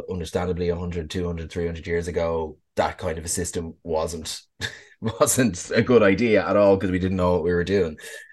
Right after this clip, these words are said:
But now we do, and we, we know ways to safely work with waste,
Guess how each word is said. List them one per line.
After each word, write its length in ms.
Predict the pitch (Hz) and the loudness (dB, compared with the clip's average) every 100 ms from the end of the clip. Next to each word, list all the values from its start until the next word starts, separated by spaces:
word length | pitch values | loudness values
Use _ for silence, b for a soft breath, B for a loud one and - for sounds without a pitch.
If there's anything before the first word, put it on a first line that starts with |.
| B | B
But 180 | 104 90 | -2 2
now 200 | 110 104 | 2 2
we 120 | 92 | 0
do, 300 | 87 104 92 | 0 0 0
and 80 | 85 | -2
we, 120 | 85 | -6
we 160 | 85 87 | -6 -4
know 240 | 87 87 | -2 -4
ways 340 | 85 82 85 | -2 -4 -4
to 80 | - | -6
safely 380 | 82 82 82 85 | -4 -4 -4 -6
work 240 | 80 87 | -6 -4
with 100 | - | -6
waste, 400 | 69 76 78 - | -6 -8 -6 -8